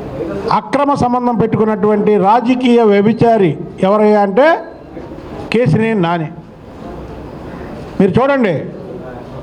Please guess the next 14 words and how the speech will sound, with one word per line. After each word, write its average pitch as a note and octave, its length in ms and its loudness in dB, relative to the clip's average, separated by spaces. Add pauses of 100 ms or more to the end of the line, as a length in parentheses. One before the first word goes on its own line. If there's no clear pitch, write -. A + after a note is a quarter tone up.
(580)
తెలుగుదేశం C4+ 720 4
పార్టీలో B3+ 580 6
ఎప్పుడూ B3+ 420 6
కూడా B3 640 6
ఏ A3+ 160 6
ఇంచార్జితో A#3 680 4
కానీ A#3 240 6
ఏ A3+ 280 8
నాయకుడితో A3+ 600 2
కూడా A3 420 4 (580)
మమేకంగా A#3 960 6
మాట్లాడినటువంటి G3+ 1300 2 (840)
కేసినేని A#3+ 460 2
నాని G#3+ 580 0